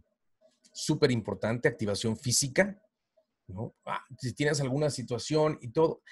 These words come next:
aquí hay de todo. Hemos visto personas como Nick Vujicic, que a pesar de sus limitaciones,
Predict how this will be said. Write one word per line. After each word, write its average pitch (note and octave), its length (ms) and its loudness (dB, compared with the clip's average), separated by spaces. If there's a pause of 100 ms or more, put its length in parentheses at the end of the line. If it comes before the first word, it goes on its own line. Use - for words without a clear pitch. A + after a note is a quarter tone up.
(280)
aquí C#3 260 0
hay D#3+ 100 4
de D#3 100 6
todo. C#3 360 4
Hemos C3+ 200 2
visto C#3 240 0
personas C3+ 400 4
como A2+ 240 0
Nick B2+ 320 4
Vujicic, C3+ 560 2 (400)
que C#3+ 100 4
a B2+ 140 6
pesar D3 340 4
de D#3+ 80 4
sus C3+ 180 -2
limitaciones, B2 880 2